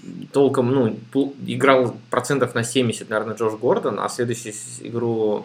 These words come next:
м, Хью Джексон обещал, что он будет играть, типа, на сто процентов. То есть, я думаю, Браунс тоже, может быть, поборется. Ну, не то, что за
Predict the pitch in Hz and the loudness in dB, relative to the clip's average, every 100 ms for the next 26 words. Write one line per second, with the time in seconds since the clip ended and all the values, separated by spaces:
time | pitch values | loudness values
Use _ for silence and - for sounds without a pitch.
0 | 101 98 98 98 - 123 117 110 - 101 | -8 -10 -10 -10 -6 -4 -2 -4 -4 -6
1 | 101 - 110 101 101 101 - 104 107 107 | -6 -6 -2 0 0 -4 -6 -8 -6 -6
2 | 107 104 101 - - 104 104 101 98 110 | -2 -2 -2 -12 -12 -10 -8 -10 -10 -8
3 | 101 - - - 170 - 113 - 104 110 | -8 -10 -12 -2 0 0 -6 -6 -8 -8
4 | 120 - - - - - - 131 127 139 | -12 -14 -20 -20 -20 -20 -4 0 6 6
5 | 196 202 185 160 - 131 135 170 226 190 | 8 8 6 4 0 0 6 6 6 0
6 | - 196 202 156 147 139 139 139 131 123 | 0 0 2 0 -2 -2 0 0 0 -6
7 | 117 123 131 143 95 - - - - 160 | -4 -2 0 -2 -2 -10 -14 -10 2 4
8 | 165 247 302 165 131 127 113 | 6 6 4 0 6 6 6